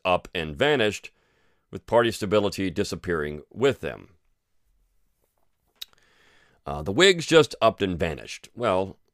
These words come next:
sort of. I mean, the Whigs, many Whigs went into the Democrat Party, many, some went to the Republican Party. The, the, the idea is there was,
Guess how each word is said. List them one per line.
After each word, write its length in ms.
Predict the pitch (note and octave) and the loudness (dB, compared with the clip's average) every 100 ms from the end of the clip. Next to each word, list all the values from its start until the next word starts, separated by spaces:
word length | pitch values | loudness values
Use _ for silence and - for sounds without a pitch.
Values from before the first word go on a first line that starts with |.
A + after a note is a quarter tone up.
| _ _ | _ _
sort 300 | - D#3+ - | 2 4 4
of. 100 | E2+ | -2
I 60 | |
mean, 140 | F#2+ G2+ | -2 0
the 60 | |
Whigs, 500 | G#2+ C#3+ C3 G#2+ - - _ _ _ - | 6 6 6 -4 -8 -12 _ _ _ -6
many 220 | A#2+ B2+ | -4 0
Whigs 360 | G#2+ G#2+ G#2+ D#2+ | 2 2 0 -4
went 260 | G2+ G2 - | -4 -4 -10
into 220 | F2+ C#2+ | -14 -8
the 80 | E2 | -2
Democrat 500 | C#3 B2+ A#2+ G#2+ F#2+ | 0 0 0 0 0
Party, 320 | G2+ G2 F#2+ | 0 2 -2
many, 240 | E2+ E2+ | -4 -8
some 220 | - F2 | -8 -6
went 120 | E2+ C2 | -6 -10
to 40 | |
the 80 | D2+ | -14
Republican 380 | D#2 G#2+ G2 F#2+ | -2 -2 -2 -2
Party. 180 | F#2+ F#2 | -2 -2
The, 80 | |
the, 220 | F#2 A2+ - | -6 -6 -6
the 220 | G#2 A2 | -2 2
idea 420 | B2 A#2 A#2 D3+ | 2 2 2 2
is 120 | A2 | 2
there 120 | F#2+ F2+ | 0 -2
was, 220 | E2 | -4